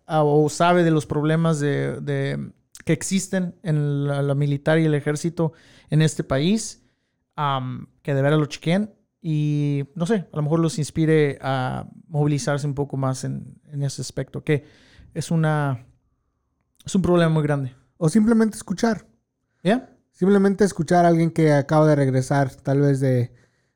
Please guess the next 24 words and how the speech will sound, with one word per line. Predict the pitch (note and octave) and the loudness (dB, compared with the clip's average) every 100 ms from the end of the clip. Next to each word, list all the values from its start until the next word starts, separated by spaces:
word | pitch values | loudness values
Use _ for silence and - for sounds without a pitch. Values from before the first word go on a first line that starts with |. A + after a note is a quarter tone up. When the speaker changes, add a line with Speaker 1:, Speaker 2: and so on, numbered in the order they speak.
| _ | _
Speaker 2:
de | C3 C3 | -4 0
una | C#3+ | 0
gira | C3 D3 C#3+ C3+ | 0 0 2 2
y, | B2+ D3+ | 0 -4
y | E3 B2+ | -6 -6
ta-, | - D3+ | -4 -4
y | D#3+ | -4
simplemente | B2+ D3+ D3+ D3+ D3 D#3 D3+ C#3+ C#3 C3 - _ _ | -4 -2 0 -2 0 2 2 2 2 0 -4 _ _
estar | C3+ - D#3 | -12 -4 0
ahí | D3+ D3+ | 0 0
para | D3+ D3 | 0 0
ellos, | D3 E3 E3 - _ | 2 0 -2 -12 _
am, | - C#3 C#3 C3 C3 _ _ _ _ - | -10 -6 -4 -4 -8 _ _ _ _ -8
porque | C#3 C3 C#3 C3+ B2+ - _ | -6 0 2 4 2 -2 _
creo | - C#3+ | -4 -2
que | D#3 | 2
el | C#3 | 0
suicidio | B2+ C3 - D3 C#3 C3 | 0 -6 -4 -2 0 0
es | B2+ - - | -2 -6 -10
un | C#3 C#3+ | -6 -4
problema | C#3 C3+ C3+ C3 C3 - | -2 0 0 -2 -4 -6
grandísimo | B2+ C#3+ D3+ C#3+ C#3 C3 C#3+ C3+ C3+ C3+ | -6 -2 0 0 -2 -2 -4 -2 -2 -4
y, | E3 C#3 C3+ C3 C3 - _ _ _ _ _ | -4 -2 0 0 -2 -8 _ _ _ _ _
am, | C3 B2+ B2+ B2+ B2 B2 - | -4 -2 -2 -2 -2 -4 -10